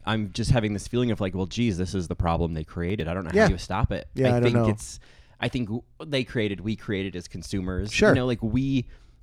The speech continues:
Speaker 1: of course, like, because we're saying this and I agree with you, and then I think, "Oh, but my expectation is that every season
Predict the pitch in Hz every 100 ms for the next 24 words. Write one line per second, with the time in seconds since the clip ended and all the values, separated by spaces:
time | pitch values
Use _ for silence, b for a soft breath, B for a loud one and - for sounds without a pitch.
0 | - - - 214 - 120 110 - 117 104
1 | 104 101 - 147 98 82 - 95 87 -
2 | 98 107 98 78 76 95 90 85 90 85
3 | 147 131 85 - 110 156 139 - - -
4 | 113 135 - 117 - b b b 92 101
5 | 127 139 117 - 139 156 98 82 80